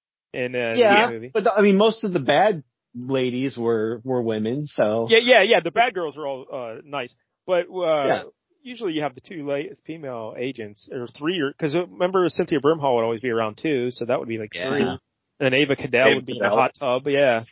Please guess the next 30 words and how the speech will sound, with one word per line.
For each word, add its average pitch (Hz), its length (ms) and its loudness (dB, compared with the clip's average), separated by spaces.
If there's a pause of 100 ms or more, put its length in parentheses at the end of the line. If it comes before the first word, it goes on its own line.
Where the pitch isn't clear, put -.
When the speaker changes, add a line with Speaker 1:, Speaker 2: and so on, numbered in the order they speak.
(280)
Speaker 2:
Working 147 280 4
at 131 100 2
the 139 80 6
radio 127 320 4
station. 135 440 2
Speaker 1:
Yeah. 147 200 6
Speaker 2:
randomly. 131 480 -2
<laughs> - 40 -20 (260)
Speaker 1:
So 180 420 0
you 147 80 2
got, 151 120 2
like, 135 160 0 (120)
four. 147 420 -2 (680)
Now 208 180 4
we 240 100 0
get 196 120 4
one 180 280 2
lady 180 360 0
agent, 123 380 -4 (720)
and, 139 200 -4
uh, 135 160 -2
the 120 80 -12
two 202 200 -14
dudes, 143 520 -2 (280)
and 147 100 -2
then, 160 140 2
like, 151 320 2
three 165 420 -2
deadly 151 500 0
ladies 123 720 -6